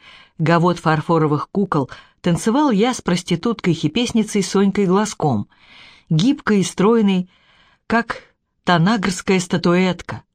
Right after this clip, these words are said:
под хрустальную россыпь Моцарта. Ставивший танец тонкий стилист, режиссер второго мхат Красовский, долго обламывал нас на репетициях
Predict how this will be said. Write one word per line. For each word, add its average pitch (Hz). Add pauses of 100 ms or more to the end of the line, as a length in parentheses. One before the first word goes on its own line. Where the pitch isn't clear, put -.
под 170
хрустальную 208
россыпь 160
Моцарта. 135 (880)
Ставивший 285
танец 226
тонкий 214
стилист, 165 (240)
режиссер 175
второго 165
мхат 165
Красовский, 165 (800)
долго 262
обламывал 190
нас 185
на 175
репетициях 170